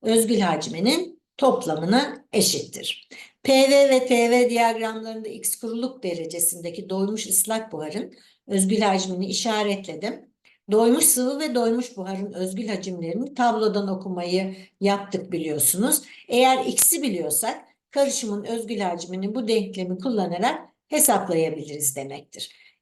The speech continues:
Denklemi x parantezi oluşturarak da yazıp kullanabiliriz.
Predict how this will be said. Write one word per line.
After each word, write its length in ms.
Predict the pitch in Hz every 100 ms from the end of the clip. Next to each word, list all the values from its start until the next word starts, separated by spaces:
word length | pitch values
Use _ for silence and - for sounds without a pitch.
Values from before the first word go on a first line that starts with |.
| -
Denklemi 420 | 294 302 285 285
x 300 | 285 302 -
parantezi 560 | 302 285 277 269 262 262
oluşturarak 840 | 254 254 - 277 254 262 269 -
da 60 |
yazıp 440 | 208 202 180 185 -
kullanabiliriz. 920 | 185 165 156 147 151 156 220 - -